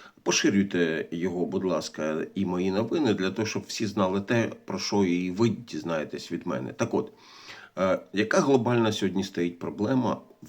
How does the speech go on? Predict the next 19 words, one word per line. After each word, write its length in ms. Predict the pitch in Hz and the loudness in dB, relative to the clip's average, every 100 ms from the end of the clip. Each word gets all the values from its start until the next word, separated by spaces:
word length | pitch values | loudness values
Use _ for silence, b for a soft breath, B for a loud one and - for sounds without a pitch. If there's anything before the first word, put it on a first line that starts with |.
| - | -2
в 180 | 107 110 | 2 2
припиненні 800 | - 98 98 117 123 110 104 98 | 0 -2 0 2 4 6 4 4
чи 180 | - 98 | 0 -4
в 60 | |
закінченні 840 | - 87 - 110 104 95 95 92 87 B B B B - | -4 -8 -2 -2 0 -2 0 -2 -4 B B B B -8
війни? 600 | 95 87 98 95 85 - | -4 2 2 2 0 -6
Вона 640 | 87 117 58 123 143 170 156 | -8 -10 -6 -2 0 0 -2
дуже 520 | 113 107 131 120 110 | -2 -2 0 2 0
проста 640 | 98 - 104 - 151 139 120 | -2 -4 -6 -6 -4 -2 0
і, 440 | 101 104 101 98 | 2 2 2 2
в 60 | 101 | -2
принципі, 440 | - 151 - - | -2 -2 -2 -4
дуже 280 | 92 98 95 | -4 -2 -4
зрозуміла. 680 | 82 85 82 78 65 60 - B B B B B | -4 -6 -4 -4 -2 -4 -8 B B B B B
Є 220 | - 139 135 | -2 2 2
два 240 | - 101 | 4 2
підходи. 480 | 104 - - - - | 2 -8 -10 -10 -8
Перший 420 | - 135 - 101 | 4 4 4 -4
підхід — 460 | - - - - | -6 -12 -8 -10